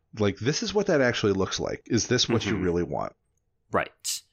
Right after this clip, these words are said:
Speaker 2: Yeah, and, and we've seen it in countless other examples. Like, I think for a lot of folks,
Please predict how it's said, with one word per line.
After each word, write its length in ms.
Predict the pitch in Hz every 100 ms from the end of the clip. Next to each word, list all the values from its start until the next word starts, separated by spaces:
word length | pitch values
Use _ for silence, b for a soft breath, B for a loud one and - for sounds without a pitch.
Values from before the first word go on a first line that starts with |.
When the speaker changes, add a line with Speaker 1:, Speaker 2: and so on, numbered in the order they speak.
| b b b
Speaker 2:
Yeah, 180 | 165
and, 320 | 117 - 139 -
and 140 | 135
we've 160 | 131 120
seen 240 | - 175
it 120 | 160
in 140 | 104 92
countless 520 | - - 117 - 107
other 220 | 101 92
examples. 520 | 92 90 87 82 80 -
Like, 200 | 80 92
I 40 |
think 320 | 92 90 82
for 180 | - 104
a 60 | 87
lot 180 | 87 82
of 80 | 80
folks, 360 | 90 85 82